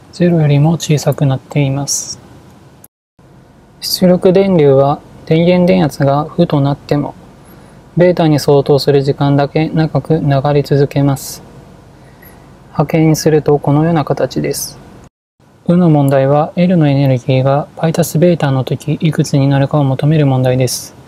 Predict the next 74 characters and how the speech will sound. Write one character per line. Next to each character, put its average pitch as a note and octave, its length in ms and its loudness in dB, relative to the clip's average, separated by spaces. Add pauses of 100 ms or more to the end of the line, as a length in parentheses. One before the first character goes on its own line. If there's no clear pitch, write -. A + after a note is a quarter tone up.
(560)
ブ D#3 160 4
イ - 20 4
エ D#3+ 60 2
ル E3 100 2
テ E3+ 120 0
ィ D#3 40 4
ー C#3 60 4
は C#3 120 0
先 C3+ 220 -2
ほ C#3+ 140 2
ど D3 160 2
こ E3 180 -2
う E3 60 0
な D#3 100 2
る C#3+ 80 0
と D#3+ 160 -2
求 C#3 220 0
め C3+ 120 0
て C3+ 120 -4
い B2+ 80 -2
ま B2 120 -4
す。 - 220 -12 (400)
正 G3+ 180 2
の E3+ 140 4
時 C#3 460 -2
充 C#3 200 0
電 C3+ 140 0
を B2 60 -2
し - 120 -10
て C3 120 2
い - 80 -4
て、 D3 260 0 (100)
負 - 180 -2
の E3+ 120 4
時 C#3 380 -4
放 C#3 240 2
電 C3+ 120 0
を B2+ 60 -2
し - 80 -12
て C#3 120 -4
い C3+ 40 0
ま C3 140 -2
す。 - 260 -12 (580)
放 E3+ 200 4
電 E3+ 200 2
を E3 60 2
す E3 100 -2
る F3 120 2
と D#3 220 2
エ D3 100 -2
ネ F3 120 0
ル E3 120 2
ギ C#3 80 0
ー C3+ 40 2
は C3+ 60 2
小 D#3 240 -2
さ C#3+ 140 -2
く - 80 -4
な C3 140 0
っ - 20 -20
て - 160 -4
い B2+ 80 -6
き、 D3+ 240 -2
最 C#3+ 240 -2
終 C3+ 180 -2
的 C3+ 240 -4
に C#3 180 2
ゼ D3 120 2
ロ C#3 100 2
と D#3 160 -4
な C3+ 100 -2
り C3 120 -4
ま B2+ 120 -10
す。 - 240 -16